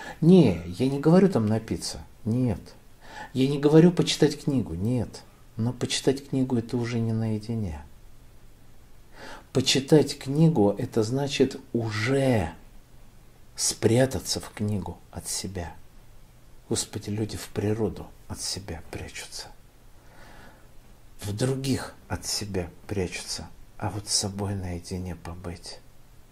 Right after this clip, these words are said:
это не каждый может. Чувствительность критики. Чувствительность критики — это тоже признак нарушения границ. А когда мы смотрим, а, на количество лайков,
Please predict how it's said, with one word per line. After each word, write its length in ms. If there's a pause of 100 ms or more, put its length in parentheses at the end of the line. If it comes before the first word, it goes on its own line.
(380)
это 320
не 120
каждый 460 (120)
может. 260 (4000)
Чувствительность 600
критики. 640 (300)
Чувствительность 580
критики — 480
это 160
тоже 280
признак 420
нарушения 560
границ. 600 (540)
А 100
когда 300
мы 320
смотрим, 640
а, 320
на 160
количество 500
лайков, 480